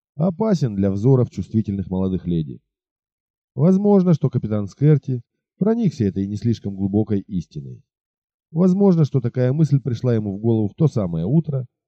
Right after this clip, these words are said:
когда он завершал перед зеркалом свой туалет. Корнет Стапс не отличался ни красотой, ни изяществом,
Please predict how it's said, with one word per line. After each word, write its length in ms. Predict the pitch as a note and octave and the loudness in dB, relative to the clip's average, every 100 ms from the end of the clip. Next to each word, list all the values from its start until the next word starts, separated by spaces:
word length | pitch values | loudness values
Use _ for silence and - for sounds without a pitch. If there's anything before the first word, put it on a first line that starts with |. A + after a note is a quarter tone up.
| _ _ | _ _
когда 260 | E3+ F3 G3+ | -4 0 2
он 120 | F3+ | 4
завершал 420 | D3 C3 - B2+ | 4 2 0 -2
перед 240 | - G#2 G2 | -2 -6 -2
зеркалом 440 | B2 B2 A#2+ A2+ | -2 0 -4 -6
свой 260 | - G2+ F#2 | -4 -2 0
туалет. 400 | G2 F#2+ D2 - - _ _ _ _ _ _ _ _ _ _ _ _ _ _ _ | 0 -2 -4 -8 -20 _ _ _ _ _ _ _ _ _ _ _ _ _ _ _
Корнет 400 | F3+ G3 G#3 E3 | -2 0 0 -2
Стапс 360 | - G3 E3 | 0 0 0
не 60 | D#3 | -2
отличался 720 | C#3 C3+ C#3 D3+ C3+ C#3 A#2+ C3 | -2 -2 2 2 2 0 -4 -6
ни 120 | G#3+ | -4
красотой, 580 | C3 G#2+ G#2+ - E3+ C3+ | -2 0 -2 4 4 4
ни 180 | G2 | 0
изяществом, 760 | F#2 G#2+ D3+ - C3 - A#2+ | 0 4 4 2 -2 -6 -8